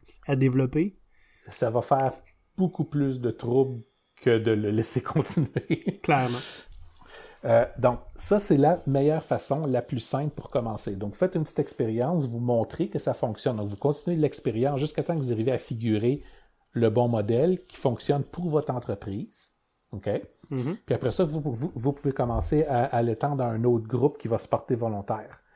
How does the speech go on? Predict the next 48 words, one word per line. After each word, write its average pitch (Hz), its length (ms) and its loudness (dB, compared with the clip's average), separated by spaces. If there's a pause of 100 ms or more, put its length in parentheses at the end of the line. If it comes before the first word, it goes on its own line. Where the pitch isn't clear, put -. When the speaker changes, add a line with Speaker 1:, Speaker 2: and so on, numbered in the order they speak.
(200)
Speaker 2:
Puis 113 80 -2
après 98 100 -6
ça, 131 120 4
un 127 100 0
autre 123 160 0
groupe, 143 300 -2
puis 110 80 -4
après 117 180 -4
ça, 131 160 -2
un 120 100 -2
autre 107 180 -4
groupe, 135 360 2
puis 101 100 -10
jusqu'à 120 300 -6
temps 139 200 -2
que - 120 -10
vous 113 120 -4
ayez 107 180 0
une 107 180 -2
masse 123 300 -4
suffisamment 113 480 -2
grande 120 280 0
pour 101 140 -4
dire, « 107 180 0
OK, 101 260 -2 (300)
maintenant 113 300 2
on 107 40 4
roll, 113 380 2 (140)
euh, 107 220 2
on 110 120 0
roll 113 140 2
ça 113 200 0
out 117 120 -4
pour 110 120 -8
tout 113 100 -6
le 98 80 -4
monde. » 104 200 -12 (320)
Speaker 1:
Puis - 100 -20
si 135 100 -6
ça 131 160 -2
marche, 131 320 -2
puis 127 100 -2
le 117 60 -2
monde 143 200 -2
se 127 100 -6
con-, 117 280 -8
sont 123 160 -2
contents, 131 400 -4